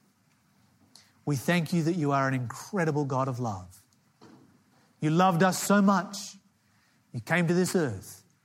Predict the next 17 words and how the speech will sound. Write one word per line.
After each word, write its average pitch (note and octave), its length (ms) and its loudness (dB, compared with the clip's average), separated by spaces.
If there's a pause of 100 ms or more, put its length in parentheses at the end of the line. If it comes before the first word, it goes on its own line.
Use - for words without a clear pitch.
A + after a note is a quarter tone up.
(240)
You B2+ 100 -6
gave C3+ 280 0
your D#3+ 120 0
life C#3+ 500 -2 (360)
so - 160 -12
that D#3+ 80 -2
we C#3+ 140 -2
can C#3 140 -4
spend C3+ 300 -4
eternity C3 460 -4
with A2+ 180 -6
you. A2+ 260 -6 (840)
You E3+ 120 2
loved F3+ 240 4
us F3+ 200 2
so G3+ 200 4
much F#3+ 360 2